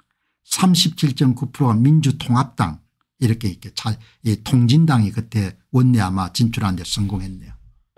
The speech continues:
예, 이렇게 되는 거죠. 예, 여기 보시게 되면은 이렇게 여러분들 구십 프로 이상 되는 선거를, 예, 예, 여기에 구십육점삼 프로가 당일 투표했는데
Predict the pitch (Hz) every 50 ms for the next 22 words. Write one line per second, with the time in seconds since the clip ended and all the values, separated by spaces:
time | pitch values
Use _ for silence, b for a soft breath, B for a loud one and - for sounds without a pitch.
0 | _ _ _ _ _ _ _ _ _ _ _ _ _ 127 120 123 - - - -
1 | 85 78 80 82 - - - - _ _ _ _ _ _ _ _ _ _ _ _
2 | _ _ _ _ _ _ _ _ _ _ _ _ _ _ _ _ _ - 123 117
3 | 120 113 135 131 127 - - 135 131 123 139 135 131 135 127 120 113 113 113 -
4 | _ _ _ _ _ _ _ _ _ _ _ _ _ _ _ _ _ _ _ _
5 | - 139 143 151 - 151 139 143 143 135 131 147 143 - - 180 165 - - 160
6 | - - 156 143 127 120 117 147 147 156 151 147 135 127 117 - - - 113 110
7 | 107 123 135 131 113 107 113 123 120 107 98 - _ _ _ _ _ _ _ _
8 | _ _ _ - 95 92 95 113 120 _ _ _ _ _ _ _ _ _ _ _
9 | _ _ _ 117 107 104 104 113 131 135 120 117 117 120 131 131 120 104 101 -
10 | _ _ _ _ _ - 147 - - 156 151 156 156 156 - - 165 156 151 -
11 | - 139 139 139 - - 160 151 143 - - 139 156 165 160 131 - - - 113
12 | - - 113 104 101 95 95 92 92 113 113 98